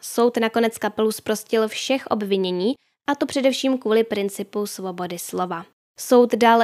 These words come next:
jasně najevo, že mezi reálným světem a světem uměleckým existuje dostatečně zřetelná dělící linie. Všichni tři vrazi se však shodli, že je skupina Slayer inspirovala k provedení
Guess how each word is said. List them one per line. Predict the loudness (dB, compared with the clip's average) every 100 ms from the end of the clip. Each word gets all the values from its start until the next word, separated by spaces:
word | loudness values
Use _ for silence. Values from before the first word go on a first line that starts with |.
| 2
jasně | 0 2 0 2 2
najevo, | 4 4 2 0
že | 2
mezi | 0 0 0
reálným | 2 2 2 2 0
světem | 0 0 0 0 0 -2
a | -2 -2
světem | -2 -4 0 0 2
uměleckým | 2 4 2 0 -4 -2 -2 -4 _ _
existuje | -4 -2 -2 2 4
dostatečně | 4 0 -4 -4 0 0
zřetelná | 0 -4 -2 -2 -2 -4
dělící | -6 -6 -8 -10 -8 -6
linie. | -6 -6 -8 -10 _ _ _ _ _ _ _ -8
Všichni | 0 2 2
tři | 4 4
vrazi | 6 4 2
se | 0 -2
však | 0 -2 -2
shodli, | -2 2 0 -2 _ _
že | 0 2
je |
skupina | 2 -2 -2 -2
Slayer | -2 0 0 0 0
inspirovala | -2 0 2 2 2 -4
k | -6
provedení | -8 -6 -6 -6 -6 -6 -6